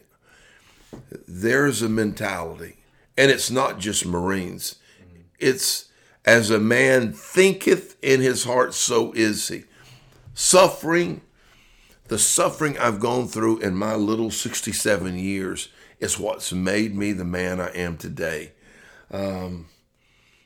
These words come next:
it makes me value things. I know what it's like not to have money. I know what it was like early in our marriage when I was flipping houses and it would be a long time in between paydays and there was no food in the house. I know what that's like.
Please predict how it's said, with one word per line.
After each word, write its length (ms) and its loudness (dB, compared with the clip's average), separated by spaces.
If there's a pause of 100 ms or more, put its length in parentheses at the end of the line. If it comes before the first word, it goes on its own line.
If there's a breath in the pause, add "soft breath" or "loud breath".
(220)
it 160 2
makes 280 2
me 140 2
value 640 2
things. 400 -4
I 160 8
know 200 8
what 180 6
it's 180 -2
like 320 0
not 240 2
to 80 2
have 200 2
money. 420 -4 (600 soft breath)
I 100 8
know 240 8
what 220 6
it 100 0
was 220 0
like 220 4
early 260 6
in 80 2
our 140 4
marriage 560 4 (880 loud breath)
when 220 4
I 140 6
was 340 0 (160)
flipping 380 4
houses 640 4
and 100 4
it 80 0
would 160 0
be 80 6
a 80 8
long 320 6
time 300 6
in 80 2
between 360 0
paydays 520 2
and 100 2
there 80 4
was 160 2
no 140 2
food 340 10
in 140 2
the 100 0
house. 300 -6 (200 soft breath)
I 120 6
know 180 6
what 240 4
that's 260 -4
like. 360 -4